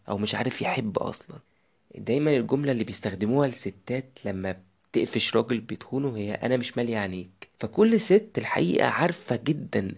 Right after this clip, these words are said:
أزمة الراجل إنها تكمن في عينيه، خلقته كده. كمان كدبة الست "مش مالية عينيه" الحقيقة أنا بشوفها اشتغالة كبيرة،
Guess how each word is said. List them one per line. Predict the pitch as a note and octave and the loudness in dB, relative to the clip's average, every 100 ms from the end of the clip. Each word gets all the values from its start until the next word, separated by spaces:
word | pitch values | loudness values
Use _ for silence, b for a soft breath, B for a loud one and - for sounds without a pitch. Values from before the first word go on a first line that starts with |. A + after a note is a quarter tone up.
| - | 0
أزمة | C3 B2 A#2+ | 0 0 0
الراجل | G#2+ A2 B2 A#2 | 2 2 2 0
إنها | G#2 A2+ A2+ B2 - _ _ _ _ _ - | 0 0 0 -4 -6 _ _ _ _ _ -2
تكمن | D#3 D3+ G#2+ G2 | 0 0 -2 -2
في | F#2+ A2 | -2 -2
عينيه، | F#2 F#2 E2+ - _ - | -2 -4 -4 -10 _ -4
خلقته | - - G#3 C3 | -2 0 -2 -4
كده. | G#2+ G#2 - _ _ _ | -8 -10 -16 _ _ _
كمان | A#2+ E3 G3 | 0 0 0
كدبة | F#3+ G#3+ A3 - - A2+ | -2 -4 -2 -4 -4 -6
الست | - E3 F3 - | -2 -2 -2 -4
"مش | A#2 - D3 | -6 -2 0
مالية | D#3+ C3+ | 2 0
عينيه" | A2 D3 | 2 0
الحقيقة | D3 - D3 D3 A#2 D#3 - _ _ _ _ B2+ | 0 -4 -2 0 2 0 -2 _ _ _ _ -4
أنا | C3+ | -2
بشوفها | A#2 - - - A#2 A2 - | 0 0 -2 -6 -4 -4 -2
اشتغالة | G2 - G#2 A#2 A2+ | -4 -4 -2 0 0
كبيرة، | F#2 - - - | -6 -8 -8 -8